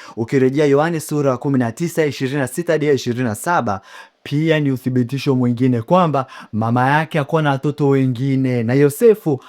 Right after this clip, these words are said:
hakuwako hai. Yangu, ungekuwa Yosefu, je, tamaa yako ya mwili ingekufanya ujuani na mama Mwokozi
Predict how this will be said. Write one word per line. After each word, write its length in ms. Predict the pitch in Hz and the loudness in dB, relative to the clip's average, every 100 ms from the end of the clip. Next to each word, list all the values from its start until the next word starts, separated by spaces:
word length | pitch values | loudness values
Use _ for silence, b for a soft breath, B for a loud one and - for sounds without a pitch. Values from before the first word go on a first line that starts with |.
| B | B
hakuwako 600 | 147 - 151 156 151 135 | -6 0 2 2 0 -6
hai. 480 | 117 139 123 117 | -4 -4 -6 -6
Yangu, 500 | 110 131 131 110 104 - _ B B B | -4 -4 -4 -6 -10 -14 _ B B B
ungekuwa 560 | 190 208 220 220 254 233 | 4 6 6 4 0 2
Yosefu, 800 | 208 180 - 214 180 - 123 - 135 B | 2 0 0 2 2 0 -8 -8 -16 B
je, 340 | 113 147 127 - _ _ b b _ | -2 -2 -2 -6 _ _ b b _
tamaa 340 | 156 143 135 | 0 2 0
yako 440 | 131 143 156 - 147 | 2 0 -2 -4 -2
ya 160 | 131 | -2
mwili 340 | 123 139 147 135 | 0 0 0 0
ingekufanya 560 | 127 120 127 147 147 | -2 -4 -6 -2 0
ujuani 500 | 135 127 127 135 135 | -2 -2 -2 0 0
na 140 | 127 123 | 0 0
mama 340 | 135 135 131 | 0 0 -2
Mwokozi 720 | 127 123 - 143 135 113 113 | -2 -2 -2 0 0 0 -8